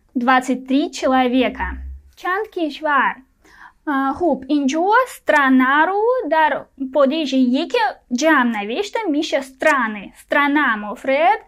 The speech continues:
страны ҷамъ. Хуб, вале бояд эсми ҷамъамон дар подежи ду биёд. Ба сколько, дурусте?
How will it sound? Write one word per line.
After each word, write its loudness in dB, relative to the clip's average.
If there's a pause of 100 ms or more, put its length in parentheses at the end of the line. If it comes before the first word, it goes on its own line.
(100)
страны 0 (160)
ҷамъ. 0 (440)
Хуб, -2
вале 2
бояд 2 (100)
эсми 0
ҷамъамон 0
дар 0
подежи -2
ду 2
биёд. 2
Ба -2
сколько, -2
дурусте? -2